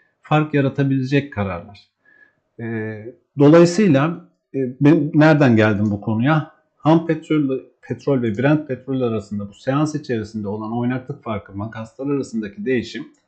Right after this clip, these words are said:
makas arasındaki değişim biraz, e, tercihlerinizi etkileyebilir. Çünkü şu an petrolde işlem yapmaya karar verecek olsanız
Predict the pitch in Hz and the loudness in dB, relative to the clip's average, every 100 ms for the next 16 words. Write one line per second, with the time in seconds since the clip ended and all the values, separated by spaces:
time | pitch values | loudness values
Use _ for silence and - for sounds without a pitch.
0 | _ 101 135 131 110 90 92 95 92 101 | _ -10 -6 -4 -4 -4 -10 -14 -12 -6
1 | 135 104 - 175 - _ _ _ _ - | -4 -4 -10 -16 -18 _ _ _ _ 0
2 | 165 175 175 127 135 135 135 135 143 147 | 4 4 2 -4 -2 -2 -4 0 0 2
3 | 147 147 151 151 151 147 - 139 143 120 | 0 0 2 2 0 0 -2 -2 -2 -2
4 | 104 - 151 143 147 - _ _ - - | -6 -2 -2 0 -4 -6 _ _ -14 2
5 | 220 180 147 - _ 147 143 147 143 139 | 4 6 2 -2 _ 0 0 2 2 2
6 | 120 - 139 131 131 135 131 131 110 104 | -2 0 2 0 -2 -4 -4 -4 -4 -4
7 | 95 98 98 104 - 156 220 | -6 -10 -14 -14 -10 -8 -8